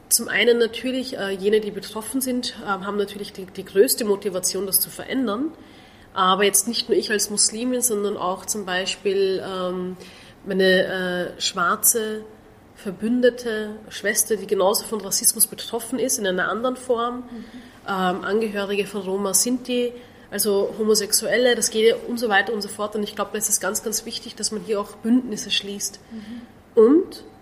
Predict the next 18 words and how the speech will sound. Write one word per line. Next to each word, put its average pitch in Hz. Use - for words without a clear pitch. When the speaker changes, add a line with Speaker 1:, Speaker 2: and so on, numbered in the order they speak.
Speaker 1:
natürlich 254
auch, 214
dass -
Menschen 214
sich 214
dem 202
anschließen, 254
die 202
eben 226
auch 202
von 226
diesen 214
Privilegien 208
profitieren, 208
weil 180
sie 180
einfach 185
auch 190